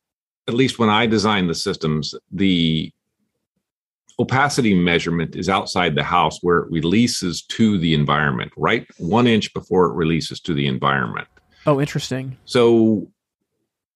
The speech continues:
Speaker 1: I communicate the data via Bluetooth or Wi-Fi down to a controller I put on the wood stove. Uh, and so I, I think it has to be pretty much an electronic system.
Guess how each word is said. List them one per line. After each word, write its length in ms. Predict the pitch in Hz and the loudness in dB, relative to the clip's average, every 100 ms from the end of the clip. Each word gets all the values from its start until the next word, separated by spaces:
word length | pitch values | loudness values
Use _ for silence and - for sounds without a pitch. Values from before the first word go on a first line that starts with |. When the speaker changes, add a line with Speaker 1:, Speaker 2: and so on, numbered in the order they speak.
| _ _ _ _ _ | _ _ _ _ _
Speaker 1:
I 140 | 107 113 | -2 -2
communicate 960 | - 131 131 135 127 120 107 92 - - - | 0 2 4 4 2 0 0 0 -6 -16 -10
the 220 | 95 92 | -2 -2
data 680 | 78 95 98 90 73 71 82 _ - | 2 2 4 4 2 -2 -8 _ -6
via 320 | 92 95 85 | -2 2 2
Bluetooth 680 | 73 92 92 - 90 80 - | 2 0 0 0 -2 -2 -6
or 320 | - 80 73 67 | -4 0 0 0
Wi-Fi 840 | 71 78 87 - 64 50 50 - _ _ _ _ - - | 2 2 2 0 -2 -2 -6 -14 _ _ _ _ -6 0
down 460 | 92 85 80 73 | 2 2 0 -2
to 600 | - 92 82 71 65 - - _ _ | -4 0 2 0 -2 -8 -14 _ _
a 80 | - | -10
controller 520 | - 82 - 92 82 | -4 -2 2 4 4
I 60 | 73 | 2
put 360 | - - 104 - | 0 0 0 0
on 260 | 73 67 65 | -4 -2 -2
the 300 | 65 60 60 | -4 -4 -4
wood 280 | 78 95 71 | 2 2 0
stove. 320 | - - - - _ _ | -6 -8 -8 -20 _ _
Uh, 260 | 90 69 53 | -4 -2 -2
and 140 | 50 73 | -4 0
so 220 | 90 80 | 2 2
I, 280 | - 73 - - | 0 -6 -6 -2
I 80 | 113 | 2
think 220 | 147 117 | 2 2
it 60 | |
has 260 | 90 113 104 | 0 -2 -2
to 80 | 95 | -4
be 140 | - | -6
pretty 320 | - - 160 | -4 0 2
much 320 | 127 92 82 - | 4 2 0 -4
an 120 | 78 | -4
electronic 640 | 76 73 - 85 78 76 | -2 -2 -4 -2 0 -2
system. 560 | - - 92 117 123 117 | -4 -4 -2 -2 -2 -4